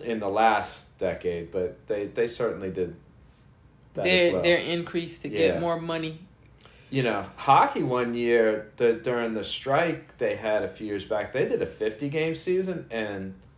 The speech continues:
Speaker 1: I thought it was much more popular
Speaker 2: As a
Speaker 1: when they did
Speaker 2: fifty-game
Speaker 1: as
Speaker 2: season?
Speaker 1: a fifty-game season, but they went back to their eighty,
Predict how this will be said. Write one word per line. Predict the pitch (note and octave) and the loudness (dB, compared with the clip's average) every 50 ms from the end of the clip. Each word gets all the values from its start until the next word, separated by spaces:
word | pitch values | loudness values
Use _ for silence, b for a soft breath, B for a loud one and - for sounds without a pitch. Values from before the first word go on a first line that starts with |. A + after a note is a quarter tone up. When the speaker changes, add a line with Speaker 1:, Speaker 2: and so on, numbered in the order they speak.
| - - - - | -20 -20 -10 -2
Speaker 1:
I | - B2 C#3+ | 2 2 4
thought | C#3+ A#2 G2 F#2+ | 6 6 4 4
it | F#2+ F#2 | 2 2
was | F#2 F2+ G2 | -2 -4 -4
much | G#2+ G#2+ G#2+ - - | -4 -4 -4 -4 -6
more | G2 F#2 F#2 | -6 -6 -6
popular | - - F#2 F2+ F2 - F#2 F2 F2 F2+ F2 F2 - - - - - - - | -4 -4 -4 -4 -4 -4 -4 -4 -4 -4 -6 -8 -14 -20 -20 -20 -16 -8 -2
Speaker 2:
As | F3+ F3+ D#3+ | -2 -2 -2
a | D3 - | -2 -2
Speaker 1:
when | G3 | -2
they | F#3 F3+ | 0 0
did | F3+ F3 | 0 0
Speaker 2:
fifty-game | F3 F#3 F3+ E3+ E3+ F3 | 2 2 4 4 2 2
Speaker 1:
as | - - - | -2 -2 -2
Speaker 2:
season? | F2+ F2 F2+ E2+ E2 | -2 -2 0 0 -2
Speaker 1:
a | |
fifty-game | - - G2+ F#2 F#2+ - F2 E2 | -2 -2 -6 -4 -4 -4 -4 -6
season, | - - F#2 F2+ F2 F2 F2 | -8 -6 -6 -6 -6 -6 -6
but | E2 F#2 | -6 -4
they | F#2+ G2 G2+ | -2 -2 -4
went | G#2 G#2 G2 F#2 | -4 -6 -6 -4
back | G2 F#2+ F#2 F2+ F2+ - | -4 -2 -2 -4 -4 -6
to | F2+ | -4
their | F2 F2+ F2+ - - | -4 -4 -4 -4 -6
eighty, | F2+ F#2 F#2 F#2 F2+ F2+ F2 F2 F2 F2 | -4 -4 -4 -2 -2 -4 -4 -6 -8 -10